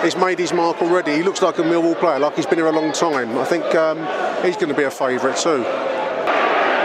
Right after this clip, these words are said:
I just noticed the Cardiff goalkeeper, number one, is Ryan Allsop, another ex-Millwall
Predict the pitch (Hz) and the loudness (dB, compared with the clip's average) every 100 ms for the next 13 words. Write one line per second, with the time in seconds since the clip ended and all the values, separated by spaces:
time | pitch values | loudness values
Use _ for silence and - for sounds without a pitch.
0 | - - - - 151 135 151 160 156 147 | 0 0 0 0 0 -2 -2 -2 -2 -2
1 | - 160 151 160 156 156 175 180 185 127 | 0 -2 0 0 0 -2 -2 -2 0 0
2 | 139 147 147 147 165 139 117 143 151 147 | 2 0 0 0 0 0 0 0 2 0
3 | 160 165 - 120 127 147 147 127 123 - | 0 -2 0 0 2 0 0 -2 -2 -2
4 | 127 123 127 | 0 2 0